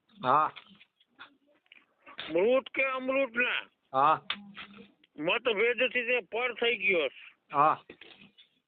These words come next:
Speaker 2: એવા બ્રહ્મમાં કોઈ ભેદભાવ સંભવતો જ નથી.
Speaker 1: ના, ના, બરોબર.
Speaker 2: સમજ્યા?
Speaker 1: હમ.
Speaker 2: હરિ હરિ કહે છે.
Speaker 1: હા.
Speaker 2: આ જગત આખું.
Speaker 1: હા.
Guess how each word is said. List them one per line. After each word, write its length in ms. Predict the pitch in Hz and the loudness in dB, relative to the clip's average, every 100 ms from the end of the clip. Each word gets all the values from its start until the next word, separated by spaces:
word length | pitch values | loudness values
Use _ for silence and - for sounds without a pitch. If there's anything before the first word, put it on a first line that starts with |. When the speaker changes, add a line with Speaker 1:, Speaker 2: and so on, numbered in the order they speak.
| _ _ - | _ _ -6
Speaker 2:
એવા 640 | 202 226 233 240 240 240 240 | -2 0 -2 -2 -4 -4 -4
બ્રહ્મમાં 840 | 196 214 220 226 226 226 226 226 | 0 0 0 -2 -2 -2 -2 -2
કોઈ 400 | 190 196 220 226 | -4 0 2 2
ભેદભાવ 760 | 190 156 202 185 190 208 214 208 - | 0 0 -2 -2 -2 0 2 0 0
સંભવતો 760 | 185 196 190 202 190 208 202 | -2 0 0 0 0 0 0
જ 80 | 185 175 | 0 -2
નથી. 560 | 190 - 202 214 160 _ _ - | -4 -4 -2 -2 -2 _ _ -8
Speaker 1:
ના, 340 | 127 127 131 | -2 2 2
ના, 120 | 127 | 0
બરોબર. 340 | 120 127 123 110 _ _ _ _ _ _ _ _ _ _ - - _ _ | -2 -2 -4 -10 _ _ _ _ _ _ _ _ _ _ -20 -20 _ _
Speaker 2:
સમજ્યા? 500 | 170 190 196 214 226 214 | -6 -4 -2 -2 -4 -10
Speaker 1:
હમ. 400 | 139 135 127 127 120 - _ _ _ _ _ _ _ _ - - _ _ - | -14 -12 -12 -14 -18 -20 _ _ _ _ _ _ _ _ -20 -20 _ _ -8
Speaker 2:
હરિ 340 | 143 190 262 262 | -2 0 0 0
હરિ 260 | 262 269 | 0 0
કહે 400 | 233 269 285 262 - | 0 0 0 -2 -4
છે. 260 | 147 117 - _ - | -6 -8 -12 _ 0
Speaker 1:
હા. 260 | 135 135 - _ - - - _ _ - - | 2 2 -2 _ -20 -20 -20 _ _ -20 -8
Speaker 2:
આ 100 | 147 | -6
જગત 400 | 139 170 180 - | -4 -2 -2 -2
આખું. 380 | 131 98 110 - - | -6 -6 -12 -12 -2
Speaker 1:
હા. 300 | 127 139 | 2 4